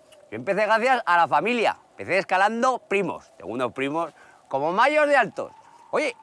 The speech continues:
y empecé escalando a mi primo Ramón. Iba subiendo, subiendo, subiendo hasta llegar al hombro. Y ahí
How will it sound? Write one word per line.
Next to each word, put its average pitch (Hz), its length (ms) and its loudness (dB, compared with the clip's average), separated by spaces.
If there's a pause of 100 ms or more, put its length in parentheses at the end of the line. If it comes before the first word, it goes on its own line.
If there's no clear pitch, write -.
y 156 100 -8
empecé 170 300 -2
escalando 254 520 2
a 220 80 4
mi 196 120 0
primo 170 280 0
Ramón. 226 320 0 (160)
Iba 101 200 -10
subiendo, 185 420 -6
subiendo, 214 380 -6
subiendo 254 580 -2
hasta 185 300 -2
llegar 190 200 2
al 208 140 4
hombro. 311 240 0
Y 156 100 -2
ahí 262 240 0